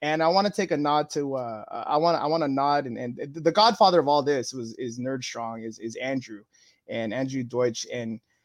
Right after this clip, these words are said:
and he, he was the owner of Nerd Strong. He probably saw his gym on Men's Health, but he's a good, he was a mentor of mine when I reached out to him, 'cause we had similar premises, but he was in L A, I was in San Jose, but he did it so well. He did it so well. And I,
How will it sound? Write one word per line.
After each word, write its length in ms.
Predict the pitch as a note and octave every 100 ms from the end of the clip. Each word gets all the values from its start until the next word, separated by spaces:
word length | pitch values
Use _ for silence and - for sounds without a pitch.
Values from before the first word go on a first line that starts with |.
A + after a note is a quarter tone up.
| _ -
and 200 | A2+ A2+
he, 560 | E3 F3+ F#3+ F#3 D#3+ _
he 280 | - E3+ G3
was 240 | G3 F3+
the 100 | D#3
owner 200 | D3+ D3+
of 80 | C#3
Nerd 260 | B2+ B2+ C3
Strong. 320 | - C3 B2+ B2+
He 80 |
probably 280 | C3 D#3+ E3
saw 180 | D#3+ D3
his 120 | C#3+
gym 160 | C#3 C3+
on 140 | C3
Men's 260 | B2+ C3 -
Health, 400 | A#2+ A2+ A2+ - C3+
but 220 | B2 A#2
he's 360 | A2+ D#3+ E3+
a 60 | D3
good, 340 | C3+ C#3+ B2+ A#2+ _ _
he 220 | - F3
was 200 | F#3+ E3
a 40 |
mentor 420 | D3 C#3+ D3+ D3 C3+
of 80 |
mine 220 | C3 C3 B2
when 100 | B2
I 100 | B2+
reached 380 | A#2 B2+ B2+
out 200 | B2 A#2+
to 100 | B2+
him, 240 | A#2+ B2+ B2+
'cause 200 | C3 B2
we 120 | D3+
had 260 | E3 D#3 -
similar 300 | E3 D#3 C3+
premises, 460 | D3 D#3+ D#3+ G3
but 100 | D3
he 80 | D#3
was 140 | E3
in 80 | C#3
L 180 | B2+ B2
A, 200 | C3 C3+
I 100 | A#2+
was 160 | B2+ A#2+
in 100 | A2+
San 160 | B2+
Jose, 300 | A#2 A#2 C3 - - - - -
but 120 | C#3
he 260 | - A3
did 240 | E3+ F#3+ C3
it 100 | -
so 300 | - - C3+
well. 400 | A#2+ C#3+ B2+ - _ _ _
He 320 | - C#4 G#3+ A#2+
did 200 | G3+ E3+
it 100 | C#3
so 320 | - F#3+ F3
well. 360 | D3 E3 D#3+ D3
And 120 | D3
I, 180 | D#3